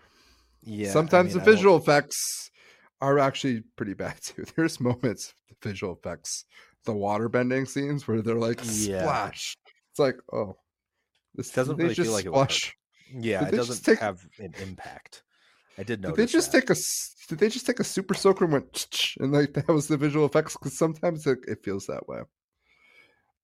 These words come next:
Speaker 2: And I think we might be ending 'cause Brandon just disappeared. So,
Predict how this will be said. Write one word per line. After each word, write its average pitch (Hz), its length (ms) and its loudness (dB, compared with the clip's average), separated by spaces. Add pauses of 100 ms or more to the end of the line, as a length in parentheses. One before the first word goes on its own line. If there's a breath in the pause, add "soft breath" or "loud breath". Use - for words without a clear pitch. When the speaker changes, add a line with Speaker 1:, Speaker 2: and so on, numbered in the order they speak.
(760)
Speaker 2:
And 180 520 2
I 139 80 -2
think 220 280 -2
we 175 120 0
might 180 220 2
be 180 120 -2
ending 143 380 0
'cause 117 260 -2
Brandon 151 520 2
just - 480 0
disappeared. 135 800 -4 (720)
So, 147 540 4